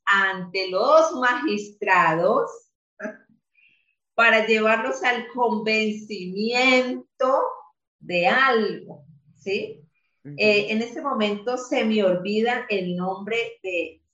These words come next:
Speaker 1: Cicerón, Cicerón, gracias, Espíritu Santo. Fue un
Speaker 2: Ujú.
Speaker 1: gran orador de Roma, ¿sí? Entonces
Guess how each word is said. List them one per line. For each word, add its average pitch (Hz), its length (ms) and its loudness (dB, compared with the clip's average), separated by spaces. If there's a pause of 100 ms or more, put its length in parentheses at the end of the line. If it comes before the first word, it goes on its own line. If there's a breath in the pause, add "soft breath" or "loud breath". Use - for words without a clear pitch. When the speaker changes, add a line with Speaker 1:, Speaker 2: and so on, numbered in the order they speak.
(220)
Speaker 1:
Cicerón, 190 760 2 (280)
Cicerón, 160 720 0
gracias, 185 480 0
Espíritu 170 400 -10
Santo. - 380 -4 (480)
Fue 226 160 8
un 220 100 6
Speaker 2:
Ujú. 214 80 0
Speaker 1:
gran 247 400 4 (160)
orador 185 840 2
de 190 340 -6
Roma, 214 800 -2 (500)
¿sí? - 400 -8 (1080)
Entonces 262 520 2